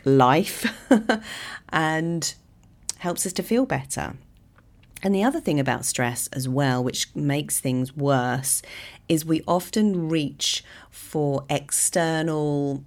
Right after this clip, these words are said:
things to help us self-medicate, like wine, like crisps, like sugar, like sex, like work, whatever your drug of choice may be. And often if we are reaching for these sugary things,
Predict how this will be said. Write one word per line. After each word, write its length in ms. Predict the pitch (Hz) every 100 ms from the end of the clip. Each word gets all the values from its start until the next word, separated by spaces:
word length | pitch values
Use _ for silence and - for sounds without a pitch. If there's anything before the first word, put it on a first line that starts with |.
| 143
things 720 | - 180 139 143 160 202 -
to 140 | -
help 360 | 143 - 160 - -
us 420 | 139 135 139 - -
self-medicate, 880 | - 135 123 - 127 123 - 117 117 - - - - - -
like 300 | 123 - 156
wine, 600 | 180 180 170 165 165 147
like 260 | - -
crisps, 540 | - 151 147 - - -
like 200 | - -
sugar, 880 | - 190 175 160 147 147 143 143 143 - - -
like 200 | 123 -
sex, 1040 | - - 202 165 - - - - - -
like 460 | 151 135 131 127 139
work, 880 | 151 175 175 170 165 165 - - - - - - -
whatever 320 | 175 185 196
your 200 | 190 160
drug 220 | 156 147 139
of 100 | -
choice 460 | - 139 135 -
may 220 | 139 131
be. 460 | 131 131 127 123 123 -
And 140 | 143 147
often 320 | 180 180 185
if 180 | 170 -
we 120 | 156
are 140 | 143
reaching 720 | 143 156 180 - - 123 127
for 140 | - 139
these 320 | 135 131 -
sugary 640 | - - - 170 151 139 131
things, 880 | - 247 175 131 127 143 139 -